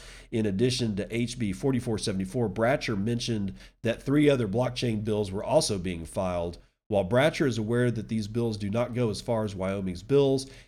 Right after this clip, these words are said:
he believes Texas will rank right under Wyoming if Texas blockchain legislation passes, adding, quote, Texas is the second largest economy in the United States,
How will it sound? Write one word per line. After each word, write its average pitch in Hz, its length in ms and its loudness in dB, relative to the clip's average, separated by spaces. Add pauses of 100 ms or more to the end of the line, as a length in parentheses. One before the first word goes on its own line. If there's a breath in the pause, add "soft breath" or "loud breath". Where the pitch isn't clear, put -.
he 143 200 2
believes 117 420 0
Texas 117 380 -4
will 110 180 -4
rank 104 260 -4
right 95 380 2
under 156 240 4
Wyoming 127 560 4
if 92 100 -4
Texas 113 380 -4
blockchain 104 480 -2
legislation 95 640 -4
passes, 123 580 0
adding, 107 320 -2
quote, 113 460 -2 (440)
Texas 196 360 4
is 202 80 0
the 120 260 4
second 165 560 2
largest 139 400 2
economy 120 500 2
in 107 80 0
the 98 60 -2
United 98 460 -2
States, - 500 -6